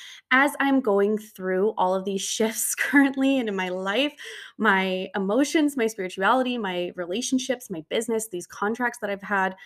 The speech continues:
for the past year, um, so much is coming up for me, and I'm just really feeling calm about it all. And I really wanted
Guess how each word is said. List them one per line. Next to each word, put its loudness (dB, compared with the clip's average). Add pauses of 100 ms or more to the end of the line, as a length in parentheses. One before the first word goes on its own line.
(160)
for -2
the -4
past -2
year, 2 (360)
um, 6
so 2
much 2
is -10
coming -2
up -8
for -6
me, -4
and -2
I'm 0
just -4 (680)
really 4
feeling 4
calm 2
about 4
it 0
all. 6
And 4
I -4
really 0
wanted 0